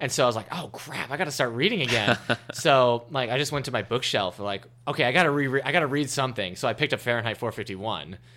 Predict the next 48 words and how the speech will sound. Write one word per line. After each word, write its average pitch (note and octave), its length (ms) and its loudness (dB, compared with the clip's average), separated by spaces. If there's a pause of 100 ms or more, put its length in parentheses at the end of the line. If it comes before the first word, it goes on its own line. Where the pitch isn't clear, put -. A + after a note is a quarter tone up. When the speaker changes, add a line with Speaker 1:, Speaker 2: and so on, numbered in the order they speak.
(280)
Speaker 1:
and, F#2+ 560 -6
uh, F2 560 -8 (400)
also A#2 220 -4
Animal G2+ 300 -4
Farm. D#2 400 -10
Speaker 2:
Mm-hmm. A#2 260 -2 (260)
Speaker 1:
And G2+ 80 -10
I - 20 -10
was F2+ 100 -12
like, F#2 140 -14
"All B2+ 60 -10
right, A#2 100 -10
I'm G#2+ 80 -14
just B2+ 160 -8
gonna," G#2+ 340 -2 (120)
'cause C3+ 100 -4
I C3+ 60 2
remember C3 260 0
really B2 220 2
liking A#2 280 0
them G2 120 -8
in F2 60 -12
school. - 440 -8 (140)
Speaker 2:
Yeah. A#2+ 220 4
Speaker 1:
So - 140 0
I A#2 40 2
reread A#2 400 0
them F#2 220 -6
to, F2 440 -8 (600)
uh, C#2+ 340 -8 (460)
to - 80 -18
get - 240 -10
back F#2+ 380 -2
into G2+ 220 -14
reading. E2+ 400 -10 (240)
And G2 120 -14
so F#2+ 140 -10
with F#2 180 -14
them G2+ 220 -6
and F2+ 180 -8
also F2+ 240 -10
Speaker 2:
I - 20 -6
guess E4 120 -4
Speaker 1:
Save - 60 -6
Speaker 2:
that B2 120 0
makes D2+ 240 -6
Speaker 1:
Fear. A#1 100 -8
Speaker 2:
sense. - 240 -12